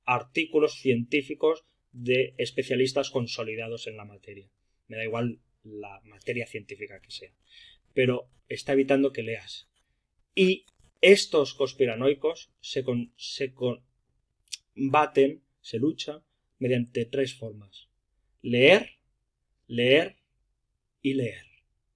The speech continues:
Cuando tú lees, ahí estás luchando y estás combatiendo contra conspiranoicos como este, donde dicen, y ahora vamos a ver en el vídeo,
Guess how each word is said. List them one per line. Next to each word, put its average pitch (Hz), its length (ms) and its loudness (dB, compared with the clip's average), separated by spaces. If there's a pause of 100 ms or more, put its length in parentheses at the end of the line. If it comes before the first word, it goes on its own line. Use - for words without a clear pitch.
(760)
Cuando 143 360 2
tú 190 280 -2
lees, 139 560 2 (840)
ahí 120 200 -6
estás 127 400 -10
luchando 131 540 -6
y 120 60 -4
estás - 260 -12
combatiendo 127 640 -4
contra 131 560 -2 (720)
conspiranoicos 107 920 -14
como 98 280 -20
este, - 240 -16 (680)
donde 117 300 -4
dicen, 120 440 -4
y 113 60 -14
ahora 113 140 -12
vamos 104 240 -20
a 101 40 -20
ver 101 140 -20
en 117 100 -8
el 135 80 -4
vídeo, 110 340 -10